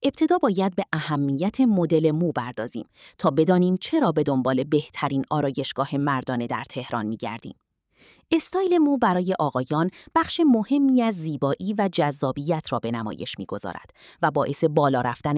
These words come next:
اعتماد به نفس و جذابتر شدن استایل مردان می‌شود. پس برای مردان اهمیت بسیاری دارد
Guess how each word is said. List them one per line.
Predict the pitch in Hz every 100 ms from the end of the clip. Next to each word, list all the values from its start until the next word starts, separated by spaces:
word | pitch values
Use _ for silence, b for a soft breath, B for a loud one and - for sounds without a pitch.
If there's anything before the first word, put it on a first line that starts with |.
| 135
اعتماد | 143 - 147 123 110
به | 120
نفس | 120 175 262 - B B
و | 262 226
جذابتر | 233 214 220 214 - 208
شدن | - 220 294 320 165
استایل | 147 - 143 156
مردان | 165 160 147 131 -
می‌شود. | 76 - 87 - _ _ _ b b
پس | - 220 -
برای | 262 320 320
مردان | 220 143 143 160 -
اهمیت | 165 151 127 131 156 190
بسیاری | 156 131 - 135 196 269
دارد | 240 214 202